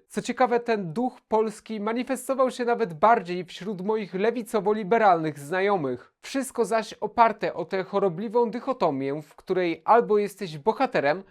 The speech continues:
albo jesteś istotą pogardy godną, a bohaterem jesteś zawsze nie dość. Nigdy nie jesteś wystarczający. Ten brak naszej narodowej miłości własnej na chłodno próbowali już wykorzystać w ostatnich dniach inni.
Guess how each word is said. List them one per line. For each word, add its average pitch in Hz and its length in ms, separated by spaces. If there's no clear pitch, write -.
albo 247 400
jesteś 220 540
istotą 214 500
pogardy 185 480
godną, 131 540
a 190 280
bohaterem 220 600
jesteś 190 380
zawsze 196 460
nie 190 200
dość. 131 460
Nigdy 233 460
nie 254 160
jesteś 202 440
wystarczający. 175 1080
Ten 214 260
brak 190 300
naszej 190 520
narodowej 196 580
miłości 220 560
własnej 156 640
na 190 200
chłodno 160 560
próbowali 226 580
już 202 200
wykorzystać 208 680
w - 60
ostatnich 208 600
dniach 160 580
inni. 160 480